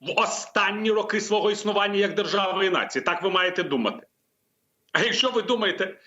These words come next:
що ви будете з ними воювати, а вони будуть вас зустрічати оплесками, то ви повні ідіоти. Розумієте? І ось ця незахищеність кордону, і ось ця незахищеність неба. Білгородська область, Білгородська область. А якщо росіяни допускають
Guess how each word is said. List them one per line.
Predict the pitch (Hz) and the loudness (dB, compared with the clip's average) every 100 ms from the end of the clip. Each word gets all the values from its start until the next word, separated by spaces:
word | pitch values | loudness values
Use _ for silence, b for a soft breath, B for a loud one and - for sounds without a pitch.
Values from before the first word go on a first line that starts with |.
| - | -4
що | 214 | 0
ви | 208 | 0
будете | 220 208 202 | 0 -2 -2
з | 165 | -2
ними | 214 185 | 0 0
воювати, | 190 190 196 175 170 | 2 2 2 0 0
а | |
вони | 165 185 | 0 0
будуть | 170 180 165 | 0 0 0
вас | 185 175 | -2 -2
зустрічати | 165 175 170 190 190 | -6 -2 -2 0 0
оплесками, | 160 160 - 170 | 0 -2 -2 0
то | 170 | 0
ви | 190 | 0
повні | 196 - 165 165 165 196 208 | -2 -4 0 2 2 2 0
ідіоти. | 185 147 202 226 247 - 104 85 - _ _ _ _ _ _ - | 0 0 2 2 0 -2 -6 -6 -12 _ _ _ _ _ _ -4
Розумієте? | 135 147 196 233 - - _ _ _ _ _ _ | 0 0 0 -2 -6 -12 _ _ _ _ _ _
І | - | 0
ось | 185 185 | 0 0
ця | 226 | 0
незахищеність | 220 180 175 220 226 - 156 135 | 0 0 -2 0 0 0 -2 -2
кордону, | - 160 - 101 101 - _ _ _ _ _ _ | 0 0 0 -2 -4 -12 _ _ _ _ _ _
і | 214 | 0
ось | 185 | 0
ця | - - | 0 0
незахищеність | 208 196 175 - 202 196 180 160 - 175 | 2 0 0 -2 -2 0 0 -2 -2 0
неба. | 151 110 117 117 - _ _ _ _ _ - | 2 2 -2 -6 -12 _ _ _ _ _ -10
Білгородська | 180 175 196 208 - | -4 0 0 0 0
область, | 208 196 156 | 0 0 -2
Білгородська | 175 170 214 208 160 | -2 0 0 -2 -4
область. | 120 117 - | -2 -2 0
А | |
якщо | 139 131 185 | -2 0 -2
росіяни | 170 - 165 180 156 | -2 0 0 0 0
допускають | 113 139 147 - 190 170 117 101 | -2 -4 -4 -2 -2 0 -2 -6